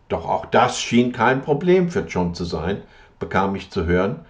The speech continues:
Klar, den Anruf, um Klaus zu informieren, den müsste ich wohl machen. Aber ich könne mir in Santo Domingo in seinem Büro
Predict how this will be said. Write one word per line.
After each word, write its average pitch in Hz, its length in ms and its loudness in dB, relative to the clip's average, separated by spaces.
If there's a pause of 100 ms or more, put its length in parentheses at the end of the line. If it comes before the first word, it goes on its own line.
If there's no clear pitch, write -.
(140)
Klar, 113 380 4
den 92 160 -2
Anruf, 120 600 2 (300)
um 110 160 -6
Klaus 120 440 2
zu 143 80 2
informieren, 131 680 2 (360)
den 151 240 4
müsste 143 280 0
ich 120 280 -8
wohl 123 160 4
machen. 117 340 0 (380)
Aber 131 340 4
ich 180 220 -4
könne 127 240 2
mir 117 240 0
in 90 100 -4
Santo 87 280 -2
Domingo 123 560 2
in 101 120 0
seinem 82 360 -2
Büro 98 600 0